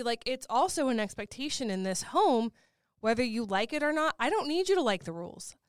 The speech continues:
I understand you aren't going to <laughs> like the rules. Nobody really does as kids. But there is this expectation that they're gonna be followed. And if you're gonna choose not to follow them,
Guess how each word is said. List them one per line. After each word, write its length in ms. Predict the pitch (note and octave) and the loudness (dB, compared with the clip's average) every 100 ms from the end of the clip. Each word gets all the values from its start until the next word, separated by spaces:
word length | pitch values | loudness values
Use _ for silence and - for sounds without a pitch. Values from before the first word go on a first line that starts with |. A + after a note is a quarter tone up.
| _ _ - | _ _ 0
I 220 | G#4 A4+ | 4 4
understand 560 | E4+ B3+ A#3 C4+ C#4 C4+ | 4 2 0 -2 -4 -4
you 160 | C#4 - | -6 -4
aren't 320 | B3+ D4+ - | -4 -4 -2
going 380 | - C4+ D#4+ D#4 | 4 6 6 4
to 260 | - C#4 C4+ | 2 2 2
<laughs> 60 | |
like 300 | A#3 C#4 - | 0 -2 -2
the 100 | A3 | -6
rules. 500 | G3+ F#3+ E4 C4 - - | -4 0 0 0 -4 -2
Nobody 420 | B3 C#4+ D4 B3 | 0 2 0 -2
really 320 | G3 G#3 G#3 | -4 -4 -4
does 260 | G#3 D#4+ F4+ | -2 -2 -2
as 160 | A#3+ | -6
kids. 460 | - - - - - _ _ _ _ _ _ | -10 -18 -20 -20 -20 _ _ _ _ _ _
But 140 | A#3 A3 | -4 0
there 160 | A#3+ | 0
is 260 | - D#4 E4 | 0 -2 -2
this 160 | D4 - | -4 -6
expectation 680 | - - F#3 - F#3+ - G#3+ | -8 -10 -14 -12 -10 -8 -8
that 160 | F#3+ | -8
they're 100 | G3+ | -8
gonna 220 | F#3+ F#3+ | -8 -8
be 120 | F#3 G3 | -8 -6
followed. 540 | - E4 B3+ - - _ _ _ _ _ _ | -2 -2 -2 -10 -18 _ _ _ _ _ _
And 140 | A3 A3 | -4 -4
if 140 | - | -4
you're 100 | A3 | -4
gonna 260 | A3 C#4 D#4 | 0 0 -2
choose 260 | - D4 | -4 -2
not 160 | C#4 C4+ | -2 -4
to 80 | G#3+ | -4
follow 400 | C#4 G4 F4+ G3+ | -2 0 0 0
them, 380 | F#3+ F#3 G3+ | -2 -2 -2